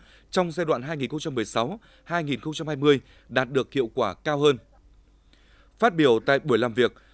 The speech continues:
đồng chí Nguyễn Duy Hưng, Phó Chủ tịch Ủy ban Nhân dân tỉnh đã cảm ơn sự giám sát của đoàn công tác Bộ Y tế. Đồng chí yêu cầu các cơ quan liên quan trong tỉnh cần có sự chủ động phối hợp với Sở Y tế để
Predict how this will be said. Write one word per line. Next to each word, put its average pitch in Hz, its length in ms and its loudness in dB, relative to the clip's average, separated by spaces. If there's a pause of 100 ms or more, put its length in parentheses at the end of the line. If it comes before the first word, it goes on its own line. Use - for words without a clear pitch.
đồng 139 220 2
chí - 180 -2
Nguyễn 190 180 -6
Duy 180 160 -4
Hưng, 170 220 0 (260)
Phó 143 240 0
Chủ 139 180 -6
tịch 127 160 -6
Ủy 120 140 -2
ban 160 200 -4
Nhân 160 120 -4
dân 151 180 -4
tỉnh 104 240 -2
đã 139 100 -6
cảm 117 300 -2
ơn 160 180 2 (160)
sự 123 220 -2
giám 123 260 -4
sát - 300 -10
của 113 180 -2
đoàn 110 200 -2
công 147 160 -8
tác 214 220 -10
Bộ 143 140 -2
Y 131 80 -6
tế. 131 300 0 (540)
Đồng 147 180 2
chí 170 140 -8
yêu 190 140 0
cầu 139 220 0
các 214 200 -10
cơ 175 120 -2
quan 165 240 -4
liên 160 180 -4
quan 160 200 -6
trong 156 180 -10
tỉnh 101 260 -2 (360)
cần 139 200 2
có 160 120 -4
sự 151 320 -4
chủ 113 220 -2
động 110 220 0
phối 175 220 -6
hợp 143 260 -6
với 131 120 0
Sở - 180 -4
Y 131 160 -4
tế 135 320 -2
để 120 100 0